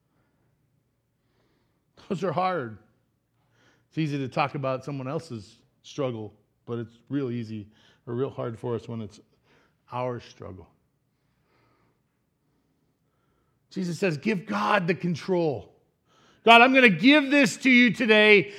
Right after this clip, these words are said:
and I'm gonna leave it there. I'm gonna let go of it. I'm gonna, I'm gonna ask you to take care of my need here. I'm gonna ask you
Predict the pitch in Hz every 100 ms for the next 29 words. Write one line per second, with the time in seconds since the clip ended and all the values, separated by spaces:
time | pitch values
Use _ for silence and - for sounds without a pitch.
0 | - 226 247 320 320 302 269 254 294 285
1 | 247 233 185 147 110 - _ _ _ _
2 | _ _ _ _ _ _ - 285 320 285
3 | 302 262 170 240 269 269 226 165 139 -
4 | - - 180 226 254 240 233 247 254 233
5 | 285 311 220 233 247 220 214 - - 220
6 | 220 254 - 247 262 254 196 220 220 202
7 | 208 185 143 135 135 120 110 _ _ _
8 | _ _ _ - 247 269 262 - 285 320
9 | 247 - 196 156 127